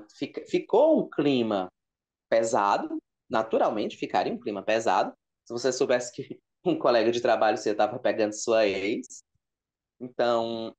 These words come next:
eu, o, o Henrique Segoviano saiu da série, e pouco tempo depois o Carlos Villagrán sai, aliás, eu acho que o Carlos Villagrán sai,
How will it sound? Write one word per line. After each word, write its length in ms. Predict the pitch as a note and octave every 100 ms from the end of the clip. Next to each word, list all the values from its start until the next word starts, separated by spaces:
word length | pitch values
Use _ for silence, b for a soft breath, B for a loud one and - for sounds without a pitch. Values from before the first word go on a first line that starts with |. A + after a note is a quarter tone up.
| -
eu, 160 | A#2+ - _
o, 100 | A#2+
o 220 | A#2 -
Henrique 220 | C3+ E3
Segoviano 480 | - D#3 C#3 C3 A#2+
saiu 300 | C3 B2+ B2
da 100 | C#3+
série, 420 | F#3 - D3+ G3 C#4+ _ _
e 280 | - B3+ C4+
pouco 280 | C4 B3+ B3+
tempo 240 | - A#3
depois 320 | A#3 A3+ A#3 A#3+
o 80 |
Carlos 320 | A#3+ B3+ C4+ G3+
Villagrán 400 | F#3+ F#3+ F3+ G3
sai, 260 | F#3+ F#3 -
aliás, 300 | F3+ C#3 C#3+
eu 100 | C#3+
acho 180 | - -
que 100 | F3
o 80 | E3+
Carlos 280 | F3 F#3 F3+
Villagrán 280 | F3 D#3
sai, 180 | D#3+ E3